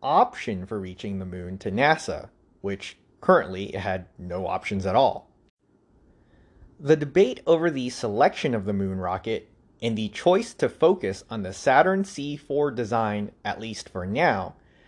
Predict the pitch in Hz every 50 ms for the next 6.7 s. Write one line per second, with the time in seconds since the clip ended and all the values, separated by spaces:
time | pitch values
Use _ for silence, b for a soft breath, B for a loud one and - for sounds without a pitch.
0 | b b b b - 120 117 156 196 220 254 - - 165 139 127 113 120 127 131
1 | - - 123 110 101 98 95 - 107 101 107 110 120 135 143 156 160 - - 101
2 | 90 92 90 92 92 95 98 - 107 107 113 127 139 143 139 - - 82 - -
3 | - _ _ _ _ _ _ _ _ _ _ _ _ _ _ _ _ - 135 151
4 | 156 196 220 - - 104 95 92 - _ - 127 120 123 139 160 175 214 233 220
5 | - 233 - 226 196 196 196 - 208 165 110 95 - _ _ _ 120 117 107 -
6 | - 107 104 - - - - _ 143 151 190 214 214 -